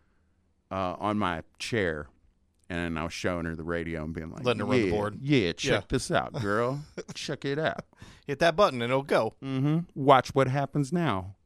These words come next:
Speaker 1: Carts."
Speaker 2: <laughs>
Speaker 1: Uh-huh. Carts. Yeah, because when we moved out to that old building, that's when we started the automation system.
Speaker 2: Mm.
Speaker 1: Wow. It's, like, all flooding back. But anyway,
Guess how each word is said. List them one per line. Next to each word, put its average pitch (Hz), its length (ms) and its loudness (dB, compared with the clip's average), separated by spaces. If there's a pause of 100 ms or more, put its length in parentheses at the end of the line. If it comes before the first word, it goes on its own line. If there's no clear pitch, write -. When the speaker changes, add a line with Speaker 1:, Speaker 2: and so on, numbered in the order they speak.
(280)
Speaker 1:
Carts." - 800 -8
Speaker 2:
<laughs> - 460 -10
Speaker 1:
Uh-huh. 107 1000 0 (320)
Carts. - 640 2 (880)
Yeah, 127 480 8
because 104 320 -6
when 120 140 -2
we 139 100 4
moved 160 280 4
out 131 140 6
to - 80 -6
that 123 200 4
old 113 220 4
building, 147 400 6
that's 110 200 -4
when 135 120 0
we 127 80 0
started 123 480 0
the - 60 0
automation 104 680 0
system. - 520 -8 (120)
Speaker 2:
Mm. 104 220 -10 (1300)
Speaker 1:
Wow. 71 400 -12 (200)
It's, 92 140 -12
like, 78 160 2
all 76 140 0
flooding 82 380 0
back. 82 260 2
But 92 140 0
anyway, 107 460 2